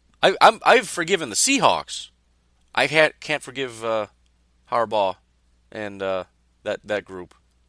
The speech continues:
It's crazy. I don't know if I've forgiven the Seahawks. I just don't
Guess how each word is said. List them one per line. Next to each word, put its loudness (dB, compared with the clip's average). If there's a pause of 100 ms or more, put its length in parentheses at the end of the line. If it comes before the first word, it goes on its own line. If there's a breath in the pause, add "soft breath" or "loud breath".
(520)
It's -20
crazy. -10 (840)
I -8
don't -2
know 2
if -8
I've -8
forgiven -10
the -16
Seahawks. -12
I -10
just -6
don't -10